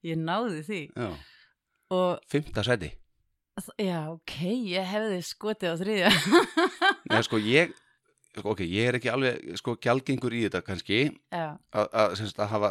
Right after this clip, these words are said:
Speaker 2: þekkingu á þessu, nota bene.
Speaker 1: Nei, nei.
Speaker 2: En ég las náttúrulega fyrsta, annað, þriðja og fjórða.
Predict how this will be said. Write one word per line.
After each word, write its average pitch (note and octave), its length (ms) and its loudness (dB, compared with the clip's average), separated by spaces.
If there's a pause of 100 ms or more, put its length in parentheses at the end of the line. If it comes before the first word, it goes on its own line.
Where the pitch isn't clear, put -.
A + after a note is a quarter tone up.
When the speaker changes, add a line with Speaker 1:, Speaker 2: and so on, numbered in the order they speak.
Speaker 2:
þekkingu B2 500 -2
á F#2+ 60 4
þessu, G2 240 0
nota G#2 260 -2
bene. F#2+ 200 -4
Speaker 1:
Nei, E3+ 160 -8
nei. D#3+ 180 -10 (200)
Speaker 2:
En G#2 220 -2
ég B2 160 4
las B2+ 320 4
náttúrulega A2+ 320 -2
fyrsta, A#2 240 -2
annað, A2 240 -2
þriðja G#2+ 180 0
og - 60 -10
fjórða. D#3+ 320 2